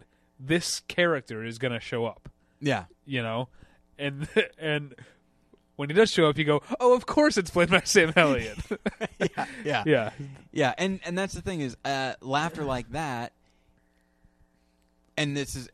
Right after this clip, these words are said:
Speaker 2: 'cause I kinda chuckled as well, and I,
Speaker 1: Yeah.
Speaker 2: I certainly perked up,
Speaker 1: Yeah.
Speaker 2: um, much as I did when J K Simmons popped up on screen.
Speaker 1: Sure.
Speaker 2: It's like, "Hey, all right."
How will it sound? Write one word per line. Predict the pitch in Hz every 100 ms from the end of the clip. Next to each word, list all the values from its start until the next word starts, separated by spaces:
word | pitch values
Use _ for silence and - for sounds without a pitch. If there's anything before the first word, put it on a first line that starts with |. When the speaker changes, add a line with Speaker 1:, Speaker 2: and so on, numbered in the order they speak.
| 147
Speaker 2:
'cause | 139 151
I | 180
kinda | 185 165 139
chuckled | - 147 139 135
as | 123
well, | 175 147
and | 139
I, | 139
Speaker 1:
Yeah. | 143
Speaker 2:
I | 127
certainly | 127 147 123
perked | - 127 -
up, | 170 147 - - _
Speaker 1:
Yeah. | 151 110 -
Speaker 2:
um, | 135 135 127 120 117 - -
much | 135 139 131
as | 139 123
I | 123
did | 117 123
when | 123 117
J | 113 113
K | 123
Simmons | 127 190 151 -
popped | 127 110 120
up | 107
on | 110 104
screen. | - 117
Speaker 1:
Sure. |
Speaker 2:
It's | 117
like, | 120
"Hey, | 139 185
all | 135 127
right." | 117 87